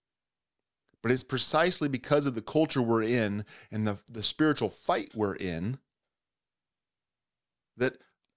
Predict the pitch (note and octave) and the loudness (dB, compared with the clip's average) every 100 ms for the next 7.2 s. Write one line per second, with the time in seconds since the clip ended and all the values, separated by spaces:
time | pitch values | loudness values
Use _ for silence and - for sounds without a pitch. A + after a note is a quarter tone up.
0 | - D#3+ E3 C3+ C#3 B2 G#2+ - A#2+ - | 0 2 2 0 0 0 -2 0 0 0
1 | A#2+ G#2+ - - A#2+ A2 - - D3 G#2 | -4 -2 -2 0 0 0 -2 0 0 0
2 | F2+ - - _ - G#2 F#2+ F2 F#2 E2+ | -4 -8 -12 _ -6 -4 -2 -4 -6 -10
3 | - E2 D2 - - _ _ _ _ _ | -8 -8 -8 -16 -20 _ _ _ _ _
4 | _ _ _ _ _ _ _ _ _ _ | _ _ _ _ _ _ _ _ _ _
5 | _ G#2 A#2+ A2+ - _ _ - A#2 A#2+ | _ 0 2 2 -2 _ _ -2 0 0
6 | - G#3 B3 - A#2+ G2 F#2+ F#2 E2+ F2 | -2 -2 0 0 0 0 -4 -6 -4 -4
7 | A#2+ - | -4 -6